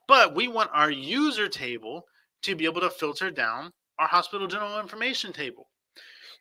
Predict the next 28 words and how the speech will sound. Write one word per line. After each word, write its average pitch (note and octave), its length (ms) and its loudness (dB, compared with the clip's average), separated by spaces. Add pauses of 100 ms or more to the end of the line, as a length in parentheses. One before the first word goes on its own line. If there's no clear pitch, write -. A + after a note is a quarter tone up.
And D3 100 2
as F#3+ 220 8
it F3 80 0
stands, G#3+ 500 4
we D#3+ 200 0
have F#3 200 4
this F3+ 140 -6
kind F3+ 140 2
of C#3 100 -4
breakpoint E3+ 480 2
right C3+ 180 2
here F#3 180 -2
where C3 100 -2
we C#3+ 100 -2
can't C3 280 -4
get F#3 220 -2
past - 480 0
because C3+ 680 -6
we C3+ 100 -10
have C3+ 180 0
a A#2+ 60 -4
single D#3 320 -6
direction C3 380 -6
filtering B2+ 420 -8
going A#2+ 220 -12
the A#2 80 -16
wrong G#2 200 -12
way. D3+ 200 2